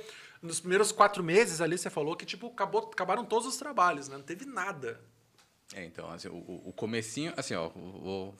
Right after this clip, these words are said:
Speaker 3: fazer o, o, a agendinha. É, meu último trabalho, assim, tranquilo, foi em sete e oito de março, se não me engano. Que, assim, quando tava começando a estourar,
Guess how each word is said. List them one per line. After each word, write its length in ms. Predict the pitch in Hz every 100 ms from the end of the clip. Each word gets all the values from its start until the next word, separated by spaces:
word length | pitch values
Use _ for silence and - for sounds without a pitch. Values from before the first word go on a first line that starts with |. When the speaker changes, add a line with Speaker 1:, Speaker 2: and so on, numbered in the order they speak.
| _
Speaker 3:
fazer 180 | 85 85
o, 880 | 95 90 85 95 92 90 87 82 82
o, 60 | - _ - - - _ _ _ _
a 60 | 95
agendinha. 600 | 104 127 127 92 80 80 - _ _ _ _ _ - _ _ -
É, 200 | 85 92
meu 200 | 98 120
último 260 | 165 196 165
trabalho, 540 | 135 107 104 104 101
assim, 380 | 98 101 92 - - _ _ _ _ - - - _ _ _ -
tranquilo, 680 | 120 113 110 123 123 90 95 -
foi 600 | - - 107 104 110 110 -
em 440 | 113 107 104 104 101 - - - - - -
sete 720 | - - - - - - - _
e 180 | 110 110
oito 260 | 117 120
de 80 | 98
março, 320 | 92 90 95
se 60 | -
não 60 | 82
me 100 | 82
engano. 360 | 82 87 113 - _ - - - _ _ -
Que, 80 | 95
assim, 180 | -
quando 180 | 80 101
tava 140 | 107 104
começando 360 | 110 107 143
a 20 | 151
estourar, 600 | - 143 101 101 156